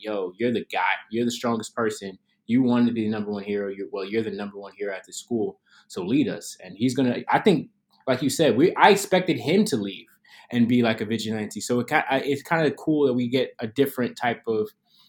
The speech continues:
story and not the one we expect. And I feel like that's what, you know, this author, uh, Yo Hori is just amazing. Like, he,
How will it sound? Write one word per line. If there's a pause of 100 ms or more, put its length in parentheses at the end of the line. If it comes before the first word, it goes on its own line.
(240)
story
and
not
the
one
we
expect.
And
I
feel
like
that's
what,
you
know, (400)
this
author, (180)
uh, (320)
Yo
Hori
is
just
amazing.
Like,
he,